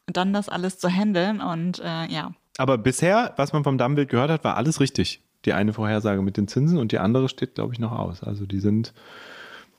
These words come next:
Speaker 2: ein verlässlicher Partner
Speaker 1: Ja, mal
Speaker 2: für
Speaker 1: schauen,
Speaker 2: diesen
Speaker 1: wie's
Speaker 2: Podcast.
Speaker 1: weitergeht.
Speaker 2: Ja. Gut, damit sind wir am Ende.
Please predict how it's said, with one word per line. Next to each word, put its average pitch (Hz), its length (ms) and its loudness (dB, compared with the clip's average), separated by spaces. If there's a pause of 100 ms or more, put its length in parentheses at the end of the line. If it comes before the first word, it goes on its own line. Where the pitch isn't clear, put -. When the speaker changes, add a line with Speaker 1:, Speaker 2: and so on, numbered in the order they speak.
(220)
Speaker 2:
ein 107 140 2
verlässlicher 104 760 0 (140)
Partner 107 420 -4
Speaker 1:
Ja, 196 220 2
mal 190 100 0
Speaker 2:
für 208 60 6
Speaker 1:
schauen, 190 160 4
Speaker 2:
diesen 190 100 6
Speaker 1:
wie's 226 100 2
Speaker 2:
Podcast. 214 200 0
Speaker 1:
weitergeht. 175 340 -2 (320)
Speaker 2:
Ja. 95 220 0 (680)
Gut, - 500 6
damit 139 220 2
sind 185 180 4
wir 147 100 4
am 127 100 2
Ende. 180 480 4